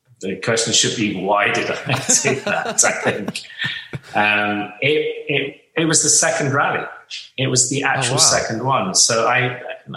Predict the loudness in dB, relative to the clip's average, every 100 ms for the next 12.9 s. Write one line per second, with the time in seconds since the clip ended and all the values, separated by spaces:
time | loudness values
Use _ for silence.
0 | -10 -8 -8 -4 -2 0 2 2 4 2
1 | 0 -2 -2 -2 2 2 0 -2 -4 -6
2 | -8 _ -20 _ _ -10 -8 -10 -2 0
3 | 2 2 0 -2 -4 -6 -12 -20 -20 -20
4 | -20 -20 _ _ 0 2 2 2 0 0
5 | 0 0 0 0 0 0 2 2 2 0
6 | 2 2 0 -2 -2 -2 0 0 0 -2
7 | -2 -4 -8 -20 _ _ _ _ -4 0
8 | 0 -2 -2 -2 -2 -6 -8 -6 -2 0
9 | 0 -2 -2 -2 -4 -4 -6 -4 -2 -2
10 | -6 -12 _ _ -14 -12 -8 -4 -2 0
11 | 0 0 0 0 0 -2 -2 0 -2 -2
12 | -6 -6 -6 -8 -6 -4 -4 -6 -8